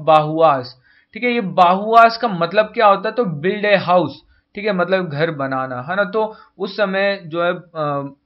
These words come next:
जो वर्ल्ड वॉर टू हुआ था तो उसके ही जो दौरान जर्मनी वगैरह में ये बहुत ही अच्छा चला था, एक आर्ट मूवमेंट था जिसमें बिल्डिंग्स वगैरह को बनाया गया था, तो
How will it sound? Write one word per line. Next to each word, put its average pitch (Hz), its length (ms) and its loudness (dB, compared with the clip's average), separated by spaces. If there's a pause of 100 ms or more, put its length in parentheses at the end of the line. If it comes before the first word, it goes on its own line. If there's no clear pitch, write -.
(160)
जो 151 220 -6
वर्ल्ड 156 340 -2
वॉर 165 380 0
टू 180 160 -8
हुआ 180 280 2
था 180 140 -2
तो 190 160 -8
उसके 220 420 -2
ही 247 260 0
जो 233 220 0
दौरान 185 520 0
जर्मनी 165 360 -4
वगैरह 160 320 -2
में 165 120 -10
ये 175 120 -8
बहुत 160 500 -10
ही 190 80 -8
अच्छा 156 300 -8
चला 147 260 -6
था, 151 100 -6
एक 175 160 -6
आर्ट 165 360 -2
मूवमेंट 160 400 -6
था 139 200 -8 (320)
जिसमें 160 400 -6
बिल्डिंग्स 165 360 -4
वगैरह 147 240 -4
को 156 120 -8
बनाया 131 300 -8
गया 143 140 -8
था, 185 100 -12
तो 226 240 -8